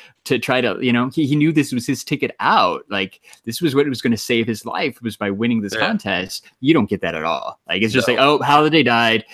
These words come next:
Speaker 1: He did a contest. All these people are going for it. So is Wade. Oh, guess what? He already got a key. Done."
Speaker 2: Yeah. "Oh, no, he got this thing."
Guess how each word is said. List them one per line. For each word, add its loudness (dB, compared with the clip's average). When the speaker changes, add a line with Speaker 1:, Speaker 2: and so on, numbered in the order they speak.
Speaker 1:
He 4
did 4
a 2
contest. -2
All 2
these -6
people 0
are 0
going 0
for 0
it. 0
So 0
is 0
Wade. 0
Oh, 2
guess -2
what? 2
He 2
already 2
got 0
a -6
key. -12
Done." -10
Speaker 2:
Yeah. -8
"Oh, 4
no, 4
he 0
got 0
this -4
thing." 2